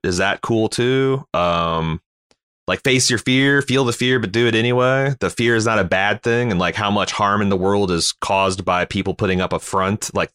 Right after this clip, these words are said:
people are just scared and probably need help and comfort. Instead, like, put up this front and this wall, um, and, and conf-, and, and try to chase away the fear with, with violence and rage.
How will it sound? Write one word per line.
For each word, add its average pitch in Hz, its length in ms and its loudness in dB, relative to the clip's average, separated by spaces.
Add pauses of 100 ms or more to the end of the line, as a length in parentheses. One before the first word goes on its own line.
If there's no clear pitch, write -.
people 123 220 0
are 101 100 2
just 92 180 0
scared 87 540 0 (380)
and 98 120 -4
probably 120 240 2
need 104 180 0
help 107 300 0
and 82 80 -4
comfort. 95 640 -2
Instead, 92 760 0
like, 85 340 -2
put 104 140 0
up 92 100 -2
this 90 160 -2
front 95 280 -2
and 82 80 -4
this 78 120 -4
wall, 87 520 0 (560)
um, 80 720 -2
and, 82 360 -2
and 87 160 -2
conf-, - 240 -4
and, 87 220 0
and 85 100 -4
try 117 140 0
to 101 60 -2
chase 117 360 0
away 107 220 2
the 92 80 0
fear 104 360 0
with, 85 220 0
with 85 240 0
violence 92 560 0
and 85 120 -2
rage. 90 460 0